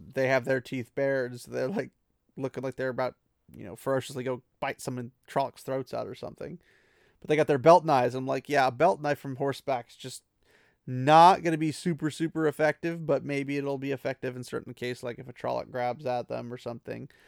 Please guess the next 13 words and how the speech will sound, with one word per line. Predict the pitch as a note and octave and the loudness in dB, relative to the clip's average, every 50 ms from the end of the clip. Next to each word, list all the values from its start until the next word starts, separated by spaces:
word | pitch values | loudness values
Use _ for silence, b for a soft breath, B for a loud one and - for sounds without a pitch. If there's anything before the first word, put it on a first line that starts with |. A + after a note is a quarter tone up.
| b b b b | b b b b
they | B2+ A#2+ | -10 -8
can | A#2+ A#2 | -8 -10
cut | A#2 - B2+ B2 - | -8 -6 -8 -6 -6
the | A#2+ A#2+ | -6 -4
arm | B2 B2 B2 B2 A#2+ A#2+ A#2+ B2 | -2 -2 -2 -2 -4 -4 -6 -6
off | A#2+ A#2+ B2 A#2+ - | -6 -6 -6 -8 -8
or | - A#2 | -16 -14
something | - - F2+ G#2 - - A#2+ | -10 -10 -10 -8 -10 -10 -10
like | - - B2 _ | -10 -14 -14 _
that, | - G#2+ A#2+ A#2+ A#2+ - - | -8 -6 -6 -6 -6 -10 -8
but | C#3+ C3 B2 A2+ - _ _ _ _ _ _ _ _ _ _ _ _ _ _ _ _ _ _ _ _ _ _ _ _ _ _ _ _ _ _ _ _ _ _ _ _ - - _ _ _ _ _ _ - _ | -6 -6 -6 -6 -8 _ _ _ _ _ _ _ _ _ _ _ _ _ _ _ _ _ _ _ _ _ _ _ _ _ _ _ _ _ _ _ _ _ _ _ _ -20 -20 _ _ _ _ _ _ -20 _
not | - D3 C#3+ D3 F3+ G#3+ A#3+ C4 A3+ G3 | -16 -10 -2 6 10 12 12 12 10 10
likely. | G3 G3 G3 D3+ - C3+ B2+ - | 8 8 8 8 2 -6 -8 -8